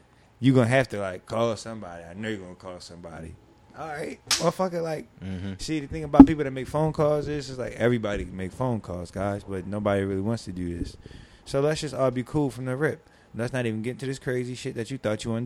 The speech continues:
Speaker 1: to get into 'cause it's really crazy. You feel me?
Speaker 2: Mm-hmm.
Speaker 1: So crazy exes and crazy people like that just don't need to exist nowhere. So everybody need to be cool. And that's how I think I keep the peace around me.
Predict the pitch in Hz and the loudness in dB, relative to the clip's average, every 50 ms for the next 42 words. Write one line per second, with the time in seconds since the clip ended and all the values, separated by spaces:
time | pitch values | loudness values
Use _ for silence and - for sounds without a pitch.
0 | 131 139 139 143 135 131 123 123 - - 123 123 123 - - 110 104 110 107 98 | -2 -2 -2 0 0 0 -2 -2 0 0 0 0 2 2 0 0 0 0 -2 -2
1 | 98 101 107 107 107 - 156 160 165 139 110 92 87 85 - - - 110 113 120 | 0 0 2 2 2 0 0 0 0 -2 -4 -6 -8 -12 -14 -14 -10 -6 -4 -4
2 | 127 135 131 131 - - 92 95 90 90 90 92 95 98 104 - - - _ _ | -2 -4 -4 -6 -8 -6 -4 -2 -2 0 0 -2 -2 -2 -4 -8 -14 -20 _ _
3 | _ _ _ _ _ _ - - 131 127 - 143 143 131 127 131 139 147 143 - | _ _ _ _ _ _ -2 0 0 2 2 2 2 2 2 2 2 2 2 0
4 | - 135 135 131 127 135 127 - 143 143 139 131 139 131 120 135 123 117 117 123 | -2 -4 -2 -2 -2 -2 0 2 4 4 4 2 0 -2 0 0 0 2 2 4
5 | 120 113 113 113 110 110 110 110 - - - 123 123 - - 139 135 135 - - | 4 4 2 2 0 0 0 0 -2 -4 -6 -6 -4 -2 0 2 2 2 0 -2
6 | - 127 143 139 127 123 - - 113 110 123 135 127 - 156 156 156 147 113 101 | -2 0 2 2 4 4 2 2 2 0 0 -2 -2 0 0 2 2 4 4 2
7 | 95 90 90 - 95 - 107 110 110 110 107 107 110 113 110 107 107 104 117 113 | 2 0 -2 -4 -2 2 4 4 4 4 2 -2 -2 -2 -2 -2 -2 -4 -4 -4
8 | - 147 151 131 107 90 87 - - - - - - - - - - - - - | -2 -2 -2 -2 -4 -6 -12 -16 -20 -20 -20 -20 -20 -20 -20 -20 -20 -20 -10 -4
9 | 113 117 135 135 120 139 120 120 113 113 123 113 120 113 - - 123 - 110 - | 0 2 2 2 4 4 4 4 2 2 0 0 -2 -2 -4 -6 -8 -6 -4 0
10 | 156 165 151 - - 85 87 87 82 82 85 | 0 0 0 0 -4 -4 -4 -4 -4 -4 -6